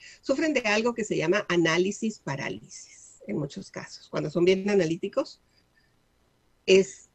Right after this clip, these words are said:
están esperando que todo esté, todos los puntos sobre las íes, como decíamos, en la I, la I, la I, todos con su puntito. Y si les falta un puntito a la I, caput, ya no. O sea, no, caput, es,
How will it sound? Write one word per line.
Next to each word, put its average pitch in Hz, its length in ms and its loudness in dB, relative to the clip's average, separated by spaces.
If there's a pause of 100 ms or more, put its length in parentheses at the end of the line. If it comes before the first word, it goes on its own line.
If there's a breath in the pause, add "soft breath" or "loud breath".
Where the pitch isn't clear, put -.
están 165 380 0
esperando 185 400 4
que 185 100 -2
todo 170 340 6
esté, 180 500 4
todos 180 220 8
los 180 180 6 (160)
puntos 262 540 8
sobre 180 400 -2
las 135 240 -2
íes, 151 320 -2
como 185 200 -4
decíamos, 175 720 -6
en 160 120 -6
la - 120 -6
I, 180 160 0
la 175 140 0
I, 180 220 0
la 175 120 0
I, 226 120 -2
todos 180 260 -6
con 170 140 -6
su 160 100 -12
puntito. 190 520 -8 (580 soft breath)
Y 175 140 -2
si 165 200 -2
les 156 240 -2
falta 202 260 0
un 208 100 -2
puntito 202 420 -2
a 208 60 0
la 180 120 2
I, 196 240 2 (1400)
caput, - 320 -8 (420)
ya 123 200 -4
no. - 160 -8 (240)
O 202 100 -12
sea, 180 220 -4 (180)
no, 339 120 -4 (380)
caput, 233 260 -6 (180)
es, - 280 -12